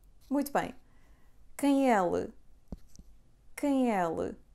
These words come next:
Ele é o Cristiano, or ele é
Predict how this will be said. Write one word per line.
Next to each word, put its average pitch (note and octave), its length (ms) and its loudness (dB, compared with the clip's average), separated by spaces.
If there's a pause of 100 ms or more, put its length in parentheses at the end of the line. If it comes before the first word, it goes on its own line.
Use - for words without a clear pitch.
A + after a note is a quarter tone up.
(1800)
Ele G#3+ 380 0
é E3+ 300 -2 (960)
o A#3 200 2
Cristiano, F3+ 880 -8 (320)
or D#3 340 -2 (560)
ele F3 360 0
é F3 100 2